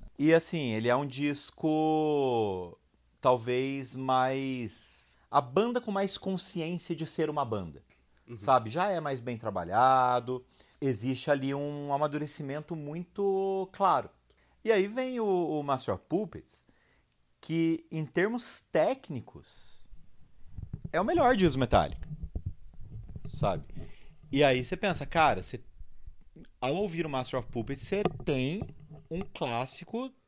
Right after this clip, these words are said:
Speaker 1: do, não só do thrash metal, mas um clássico do metal, em qualquer gênero,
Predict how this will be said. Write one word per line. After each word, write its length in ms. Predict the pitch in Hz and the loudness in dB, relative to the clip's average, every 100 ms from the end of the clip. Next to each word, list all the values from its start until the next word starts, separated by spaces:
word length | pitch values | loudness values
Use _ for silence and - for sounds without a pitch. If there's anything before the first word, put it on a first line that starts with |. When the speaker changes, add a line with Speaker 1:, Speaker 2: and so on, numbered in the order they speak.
| - | -20
Speaker 1:
do, 1040 | 123 117 113 117 127 156 226 226 180 143 | -18 -16 -8 -2 -2 0 -2 -2 0 -2
não 180 | 120 135 | -2 -4
só 260 | 165 180 190 | -2 -2 -2
do 300 | 180 208 190 | -2 -2 -2
thrash 300 | - 156 - | -2 -4 -4
metal, 340 | 147 117 - | -4 -4 -4
mas 160 | 101 101 | -8 -8
um 80 | 110 | -6
clássico 360 | 104 104 - | -4 -6 -8
do 140 | 156 151 | -8 -6
metal, 600 | 202 - - 165 185 - - - _ - | -6 -2 2 4 2 -2 -18 -20 _ -8
em 100 | 143 | -2
qualquer 460 | 165 165 - 151 | 2 2 2 0
gênero, 480 | 214 220 185 123 80 | 0 -2 -2 -4 -8